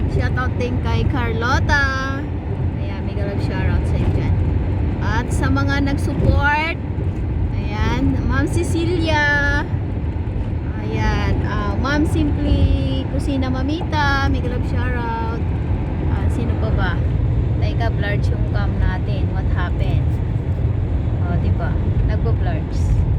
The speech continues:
Ayan, malinaw na. Okay. So, andito pa rin tayo sa daan. Madaling araw po dito. So, mag-shoutout tayo. Shoutout kay Balagtas, kay Awi. Ayan, may galap shoutout sa iyo dyan.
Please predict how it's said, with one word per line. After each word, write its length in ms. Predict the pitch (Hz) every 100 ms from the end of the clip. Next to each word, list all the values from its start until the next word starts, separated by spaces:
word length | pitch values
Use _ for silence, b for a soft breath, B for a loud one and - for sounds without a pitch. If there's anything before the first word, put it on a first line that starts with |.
| - - - - - - - - - - - - -
Ayan, 320 | - - -
malinaw 400 | - - - - -
na. 120 | - - - - - - - -
Okay. 340 | 190 185 - - -
So, 120 | 208
andito 320 | 180 - -
pa 80 | 262
rin 160 | -
tayo 140 | 254 247
sa 100 | -
daan. 600 | - - 233 247 262 294
Madaling 360 | 285 254 247 240
araw 280 | 240 240 247
po 80 | 247
dito. 640 | 247 247 - 226 214 196 196 - - - - - - - - - - -
So, 260 | - 226 214
mag-shoutout 640 | - - 233 226 220 -
tayo. 640 | 214 208 226 214 214 - - -
Shoutout 380 | 247 247 247 254 254
kay 160 | 247
Balagtas, 840 | 247 262 262 - - 233 254 285 - -
kay 240 | - 240
Awi. 800 | 226 247 262 131 - - - -
Ayan, 320 | - - 220 226
may 80 |
galap 200 | 226 226 -
shoutout 320 | 233 226 233
sa 100 | -
iyo 160 | 233 -
dyan. 420 | - - - 302